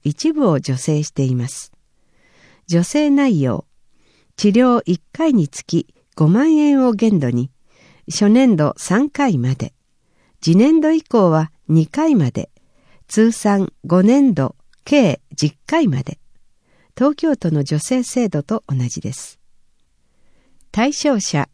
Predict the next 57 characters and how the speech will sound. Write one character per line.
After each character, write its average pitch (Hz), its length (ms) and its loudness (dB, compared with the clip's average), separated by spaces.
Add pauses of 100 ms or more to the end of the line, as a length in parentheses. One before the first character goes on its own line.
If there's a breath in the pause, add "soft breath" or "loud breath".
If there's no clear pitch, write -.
申 262 280 0
請 320 280 -2
方 302 220 0
法 190 220 0
等 214 200 -2
に 165 140 0
つ 185 160 -4
い 175 80 0
て 139 180 -4
は、 143 180 -4 (320 soft breath)
区 - 240 0 (120)
ホ 233 200 2
ー 277 40 4
ム 320 160 2
ペ 302 200 0
ー 247 40 2
ジ 165 160 -2
等 185 280 -4
で 233 280 -4
ご 151 140 -4
確 156 280 -6
認 147 200 -2
く - 120 -10
だ 165 120 -4
さ 170 160 -4
い。 - 120 -8 (920 soft breath)
ホ 233 120 0
ー - 20 4
ム 220 160 2
ペ 214 180 0
ー 190 40 0
ジ 170 120 -2
は、 170 200 0 (260 soft breath)
エ 202 120 0
イ 247 100 0
チ - 220 -20
テ 233 120 -2
ィ - 40 2
ー 220 60 -8
テ - 140 -6
ィ - 40 0
ー 208 100 -8
ピ 180 320 -4
ー - 180 -20
コ 262 140 0
ロ 190 120 2
ン 135 200 -8
ス - 200 -6
ラ 269 100 0
ッ 302 60 -4
シ - 160 -6
ュ 160 40 -2
ス - 140 -8
ラ 170 80 -2
ッ 175 60 -2
シ - 240 -10
ュ - 40 -12